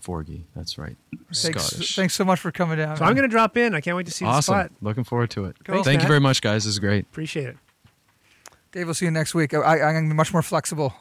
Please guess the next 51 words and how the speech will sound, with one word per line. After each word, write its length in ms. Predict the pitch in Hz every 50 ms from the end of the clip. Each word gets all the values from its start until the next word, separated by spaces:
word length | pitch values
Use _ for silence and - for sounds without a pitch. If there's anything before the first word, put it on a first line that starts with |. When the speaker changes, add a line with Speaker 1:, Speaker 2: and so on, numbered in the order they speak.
| - -
Speaker 2:
'cause 100 | - 165
I'm 80 | 151
not 160 | 160 160 156
gonna 140 | 156 175 165
do 60 | 156 147
this 120 | 135 127
crunches 280 | - - 156 - 143 135
in 60 | 151
Speaker 3:
I 40 | 160
Speaker 2:
the 40 | 165
morning. 220 | 139 139 139 180 170
Speaker 3:
feel 40 | 151
bad, 320 | 160 160 165 170 185 180
but 100 | 151 151
I 60 | 147
feel 160 | - 165 160
bad 320 | 139 147 147 151 156 170 156
for 200 | - - 139 147
every 720 | 151 151 139 143 151 151 151 151 151 147 147 147 147 151 -
person 320 | - 147 143 135 - 139
that 40 | 135
sits 200 | - 151 131 -
beside 300 | - - 139 131 131 123
you 80 | 123
on 60 | 123 123
a 40 |
plane 360 | 113 - 127 123 120 117 117 120
now 340 | 117 117 113 110 110 113 117 113
that, 180 | 113 117 120 _ _ _ -
that 260 | - 139 117 120 -
Matt's 180 | 127 123 123 151
Speaker 2:
I 80 | 170
will 120 | 185 185 190
be 100 | 202 202
moving. 300 | 208 233 233 214 233 156
Speaker 3:
encourage 420 | 147 - 175 175 170 165 156 151
you 200 | 147 147 143 135
forty-five 520 | - - - 165 165 156 - 165 156 147
seconds 400 | - 156 143 139 - - 170 143 - - -
<laughs> 80 | 139
movement. 340 | - 143 - - 139 - - - - - - - 143
Speaker 2:
<laughs> 240 | - - - 240 -
See 180 | - - 208
you, 80 | 190 175
man. 180 | 170 165 147 - _ 214 _ _ _ _ _ _ _ _ _ _ _ _ _ _ _ - 165
Speaker 3:
Okay, 380 | 165 - 240 254 262 208 170 - _ _ _ -
so 160 | - - 170
Greg, 460 | 147 208 208 196 175 165 156 - _ _
you 120 | - 185 185
know 140 | 190 180
what? 280 | 175 170 170 165 165